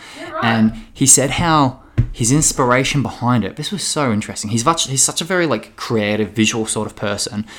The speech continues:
Speaker 2: And he was a very successful artist. Like, he got full scholarship to one of the best art academies in America. Um, like, he wasn't just, "Do a few drawings and I'm a,
Speaker 1: Yeah.
Speaker 2: I'm a football jock." He
Speaker 1: Yeah.
Speaker 2: was that first,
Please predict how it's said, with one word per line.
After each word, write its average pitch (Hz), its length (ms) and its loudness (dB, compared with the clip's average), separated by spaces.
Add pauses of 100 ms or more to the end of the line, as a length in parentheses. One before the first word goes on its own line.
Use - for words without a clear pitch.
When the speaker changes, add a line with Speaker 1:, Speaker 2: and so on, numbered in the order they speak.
(120)
Speaker 2:
And 123 80 4
he 208 80 10
was 220 100 8
a 113 60 2
very 117 240 2
successful 110 420 -4
artist. 98 340 -2
Like, 101 140 -8
he 113 120 -4
got 117 180 0
full 117 280 2
scholarship 107 680 0 (280)
to 117 100 -4
one 110 120 4
of 101 80 2
the 95 40 -6
best 101 380 0
art 101 180 0
academies 98 520 0
in 101 80 -2
America. 98 640 -2 (380)
Um, 92 560 -2
like, 110 120 0
he 120 100 2
wasn't 113 340 4
just, - 460 -4 (520)
"Do 123 140 2
a 107 60 4
few 113 220 0
drawings 110 640 4 (300)
and 110 120 2
I'm 104 120 6
a, 104 40 4
Speaker 1:
Yeah. 117 100 0
Speaker 2:
I'm 110 100 4
a 104 60 0
football 107 360 0
jock." 98 440 0 (260)
He 131 120 2
Speaker 1:
Yeah. 139 60 4
Speaker 2:
was 127 300 2
that 117 360 -2
first, 123 580 -4